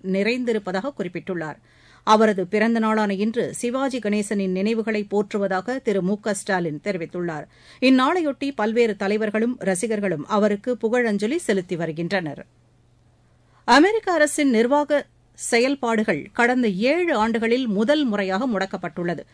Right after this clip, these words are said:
நிதி செலவின மசோதா மீது அமெரிக்க நாடாளுமன்றத்தில் ரிபப்ளிக் மற்றும் டெமோக்ராட் கட்சிகளிடையே உடன்பாடு எட்டாத நிலையில், அரசு இந்த நடவடிக்கையை அதிகாரப்பூர்வமாக மேற்கொண்டுள்ளது.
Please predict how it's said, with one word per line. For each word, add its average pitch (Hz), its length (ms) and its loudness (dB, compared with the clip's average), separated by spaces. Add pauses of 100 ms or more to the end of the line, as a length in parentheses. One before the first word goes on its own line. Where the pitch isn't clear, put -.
(280)
நிதி 254 360 4
செலவின 226 360 2
மசோதா 208 400 0
மீது 226 300 0
அமெரிக்க 269 420 0
நாடாளுமன்றத்தில் 208 800 0
ரிபப்ளிக் 262 560 -2
மற்றும் 214 320 -2
டெமோக்ராட் 226 520 -2
கட்சிகளிடையே 208 680 -2
உடன்பாடு 254 580 0
எட்டாத 185 400 -2
நிலையில், 180 400 -2 (280)
அரசு 320 420 2
இந்த 233 200 0
நடவடிக்கையை 240 680 0
அதிகாரப்பூர்வமாக 214 1000 0
மேற்கொண்டுள்ளது. 170 580 -2